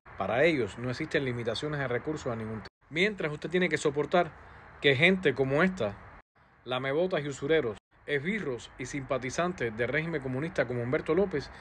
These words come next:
le digan en la televisión que los responsables de la actual situación económica del país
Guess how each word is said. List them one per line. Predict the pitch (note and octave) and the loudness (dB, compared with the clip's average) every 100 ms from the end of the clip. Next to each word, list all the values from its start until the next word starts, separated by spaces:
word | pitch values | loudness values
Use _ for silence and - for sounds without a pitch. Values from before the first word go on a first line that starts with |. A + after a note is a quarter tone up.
| - - - | -16 -14 -2
le | A#2+ | 2
digan | C#3 F#3+ F3 | 6 6 6
en | |
la | D3+ | 4
televisión | C#3 C#3 C#3+ - F3+ D3 - - - - | 4 4 4 4 4 2 -10 -18 -18 -4
que | - | 6
los | D#3+ D#3+ | 8 8
responsables | E3 E3+ D#3+ G#3 G#3+ D#3+ A#2+ B2 | 6 4 4 8 8 6 4 4
de | C#3+ | 4
la | |
actual | C#3 - F3+ G3 | 2 2 6 6
situación | F#3+ D#3+ C#3+ F#3 | 6 0 2 2
económica | F3+ D#3 E3+ F3+ D#3 | 2 2 0 2 4
del | D3 | 4
país | C3 D3+ G#3+ - | 4 4 4 -2